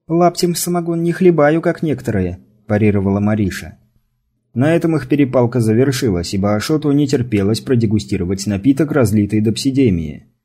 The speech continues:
Он намекнул командиру, что не грех бы пригубить по рюмашке бокала за успешное окончание их миссии и победу революции.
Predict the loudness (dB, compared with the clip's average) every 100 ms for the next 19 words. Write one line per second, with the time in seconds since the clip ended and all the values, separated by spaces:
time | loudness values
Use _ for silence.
0 | _ _ _ _ -2 2 4 2 0 0
1 | 2 2 2 2 2 2 2 2 4 4
2 | 4 2 0 0 2 2 2 0 -2 -2
3 | 0 -2 -4 -2 -2 0 0 2 0 -2
4 | -2 -2 -2 -2 -2 -2 -2 0 0 0
5 | 0 0 -2 -2 -2 -2 -2 -2 -2 0
6 | 2 2 2 2 2 2 0 -4 -6 -6